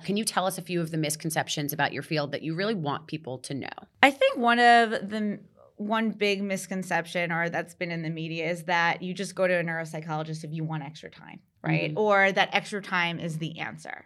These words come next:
Speaker 1: Mm-hmm.
Speaker 2: Another one that I, I think that's really important to me too is that parents might or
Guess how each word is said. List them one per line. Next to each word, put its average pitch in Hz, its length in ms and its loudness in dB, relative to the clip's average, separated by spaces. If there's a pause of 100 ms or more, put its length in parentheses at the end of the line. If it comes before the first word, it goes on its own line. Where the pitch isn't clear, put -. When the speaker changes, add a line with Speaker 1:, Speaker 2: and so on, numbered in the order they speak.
Speaker 1:
Mm-hmm. 175 180 -4 (220)
Speaker 2:
Another 220 440 4
one 214 360 2
that 196 260 0
I, 190 300 0
I 196 60 -4
think 185 340 -8
that's 180 180 -8
really 185 220 0
important 175 460 -8
to 185 80 -8
me 170 200 -8
too 180 300 -4
is 180 160 -2
that 175 380 0 (180)
parents 190 440 0
might 185 340 -4
or 175 320 0